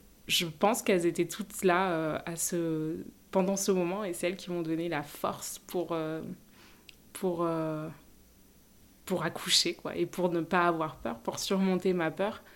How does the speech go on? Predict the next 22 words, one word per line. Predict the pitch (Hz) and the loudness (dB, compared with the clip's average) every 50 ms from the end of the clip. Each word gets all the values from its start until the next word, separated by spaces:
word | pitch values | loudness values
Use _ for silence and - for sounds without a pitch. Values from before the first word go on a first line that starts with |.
| - - - - - - - - - - - - | -20 -20 -20 -20 -20 -20 -20 -20 -20 -18 -8 -4
Et, | - 175 170 165 160 156 151 151 147 143 139 139 - - - - - - - - - - - - | -2 0 2 2 2 2 2 0 0 0 -2 -2 -4 -6 -8 -10 -12 -14 -16 -20 -20 -20 -8 -4
et | - 165 | -4 -2
voilà, | 156 147 135 - - | -2 -2 -2 -2 -2
et | - 170 | -2 -2
c'est | - - 170 | -2 -2 -4
pour | 156 151 - | -6 -6 -6
ça | - 170 165 | -4 -6 -6
que | 165 - - | -6 -8 -12
tout, | - 185 175 170 165 165 165 160 160 165 | -10 -8 -8 -10 -10 -10 -10 -10 -10 -10
je | - - - | -10 -6 -2
pense | - 180 190 185 | 0 0 0 2
que | - 185 | 0 0
grâce | 160 151 160 151 180 180 185 - | -2 -2 -2 -2 0 -2 -2 -2
à | - 156 | -6 -10
toutes, | - - - 208 202 - - - | -10 -10 -10 -10 -10 -10 -14 -10
toutes, | - 214 202 - - - - | -8 -8 -8 -8 -10 -12 -10
toutes | - 196 190 - | -8 -8 -8 -6
ces | - 196 180 | -4 -4 -2
personnes-là, | 165 165 165 - - 165 160 160 156 151 156 - - - - - - | -2 -4 -4 -4 -4 -2 -2 -2 -4 -4 -6 -10 -14 -18 -20 -14 -10
ma | 151 156 160 147 | -8 -8 -8 -8
famille, | 139 - 156 147 147 156 165 185 190 185 185 185 180 180 | -10 -8 -6 -6 -4 -2 -2 0 0 0 0 0 0 0
le, | 175 170 | 0 -2